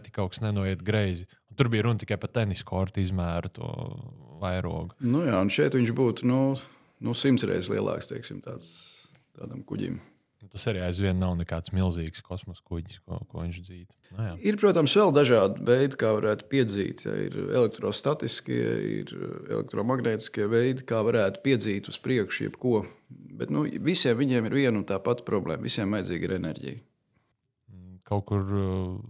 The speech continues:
Speaker 1: laikam varam necerēt uz tādu starpzvaigžņu, uh,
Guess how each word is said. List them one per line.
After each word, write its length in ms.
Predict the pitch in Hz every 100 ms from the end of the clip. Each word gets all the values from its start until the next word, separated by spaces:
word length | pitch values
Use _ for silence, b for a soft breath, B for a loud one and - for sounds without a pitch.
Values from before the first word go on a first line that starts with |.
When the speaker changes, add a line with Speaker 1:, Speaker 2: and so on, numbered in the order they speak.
| 104
Speaker 1:
laikam 320 | 98 - 95
varam 220 | 95 95
necerēt 480 | 101 - 87 82 -
uz 80 | 95
tādu 540 | - 90 90 92 95 92 - _ -
starpzvaigžņu, 880 | - 98 92 95 90 92 95 95 92
uh, 480 | 95 - 95 98